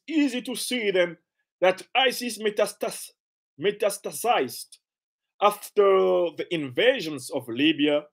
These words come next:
and Syria. En moins de cinq ans,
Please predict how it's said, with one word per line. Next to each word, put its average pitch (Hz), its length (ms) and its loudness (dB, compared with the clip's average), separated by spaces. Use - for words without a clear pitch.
and 131 180 -8
Syria. - 460 -14
En 180 140 0
moins 180 300 -4
de 185 100 2
cinq 175 320 -4
ans, 127 120 -12